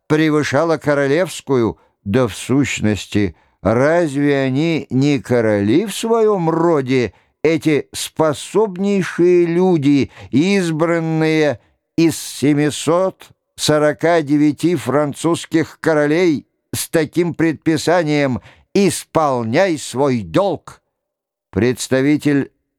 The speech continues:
Левассер, маленького роста,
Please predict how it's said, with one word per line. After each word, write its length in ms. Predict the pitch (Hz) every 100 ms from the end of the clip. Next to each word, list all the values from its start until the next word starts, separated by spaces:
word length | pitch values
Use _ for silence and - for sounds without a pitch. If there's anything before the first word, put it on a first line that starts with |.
| -
Левассер, 1080 | 127 139 139 135 - - 139 160 175 180 - _ _ _ _ _
маленького 840 | 135 143 156 156 151 131 147 147
роста, 640 | 143 165 - - 175 175